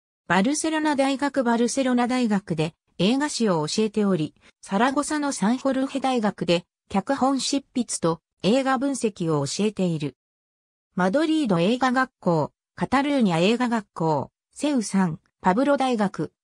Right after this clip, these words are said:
マドリード自治大学、ナバーラ大学、バリャドリッド大学、アメリカ合衆国バージニア州のジェームズ・マディソン大学などでワークショッ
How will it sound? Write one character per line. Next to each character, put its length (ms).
マ 160
ド 120
リ 240
ー 20
ド 80
自 180
治 140
大 180
学、 360
ナ 140
バ 200
ー 40
ラ 120
大 200
学、 400
バ 100
リ 80
ャ 80
ド 120
リ 120
ッ 80
ド 140
大 200
学、 360
ア 100
メ 120
リ 120
カ 120
合 160
衆 300
国 340
バ 220
ー 40
ジ 120
ニ 160
ア 60
州 300
の 240
ジ 100
ェ 100
ー 40
ム 120
ズ・ 120
マ 160
デ 80
ィ 40
ソ 180
ン 100
大 200
学 240
な 140
ど 100
で 180
ワ 140
ー 100
ク 140
シ 160
ョ 20
ッ 40